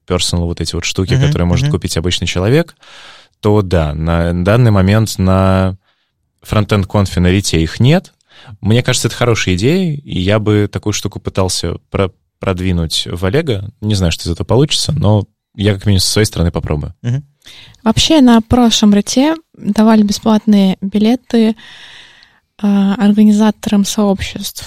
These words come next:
Speaker 3: То
Speaker 2: Ну,
Speaker 3: есть,
Speaker 2: там
Speaker 3: в принципе
Speaker 2: была история, да, что можно было подать заявку, тебя при-, привезут, поселят в гостинице, потом сказали, что поселят в гостиницу на один день, потом, потом
Speaker 3: Там всё было нормально. Я сама ездила в прошлом году именно таким образом.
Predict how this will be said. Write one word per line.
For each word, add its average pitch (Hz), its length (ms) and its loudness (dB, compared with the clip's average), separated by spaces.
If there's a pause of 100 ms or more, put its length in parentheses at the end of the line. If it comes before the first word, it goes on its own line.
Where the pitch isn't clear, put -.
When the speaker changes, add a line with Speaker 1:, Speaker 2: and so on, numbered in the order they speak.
(180)
Speaker 3:
То 202 80 0
Speaker 2:
Ну, 202 40 4
Speaker 3:
есть, 196 180 0
Speaker 2:
там 147 100 -2
Speaker 3:
в 147 60 0
принципе 147 180 4
Speaker 2:
была 139 160 4
история, 139 560 -2
да, 107 220 0
что - 160 -8
можно 117 260 -4
было 107 200 -2
подать 110 280 -2
заявку, 120 720 -2
тебя 104 280 -4
при-, 104 260 -4
привезут, 110 680 -4
поселят 104 320 -2
в 101 60 -10
гостинице, 135 580 -4
потом 107 240 -6
сказали, 107 300 -4
что - 120 -10
поселят 101 360 -6
в - 20 -12
гостиницу 101 500 -8
на 101 120 -6
один 143 340 -2
день, 139 280 -4
потом, - 260 -12
потом - 500 -14
Speaker 3:
Там 254 160 2
всё 240 140 0
было 240 120 2
нормально. 226 420 4
Я 190 100 2
сама 226 240 4
ездила 196 400 0
в - 20 -14
прошлом 190 300 -2
году 196 220 2
именно 185 200 2
таким - 300 -2
образом. 226 340 0